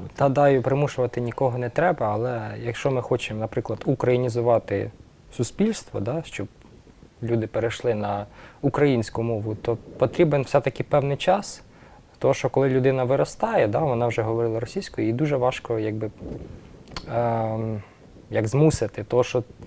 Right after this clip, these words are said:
чим більше, якби, ти прикладаєш зусиль, тим більше це викликає спротиву, правильно? От, тому, е,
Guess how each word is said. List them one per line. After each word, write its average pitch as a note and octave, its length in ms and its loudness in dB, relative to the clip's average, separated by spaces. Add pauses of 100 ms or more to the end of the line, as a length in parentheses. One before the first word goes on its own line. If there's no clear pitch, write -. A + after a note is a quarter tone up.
(220)
чим C3+ 180 2
більше, D3 300 6
якби, B2+ 260 6
ти C3 120 0
прикладаєш C3+ 480 6
зусиль, F3+ 340 2
тим C3+ 160 4
більше C3+ 240 2
це B2+ 140 0
викликає A#2 420 2
спротиву, G2+ 520 -2
правильно? C3 380 -2 (680)
От, G#2+ 220 0 (180)
тому, C#3+ 520 6
е, C3 380 2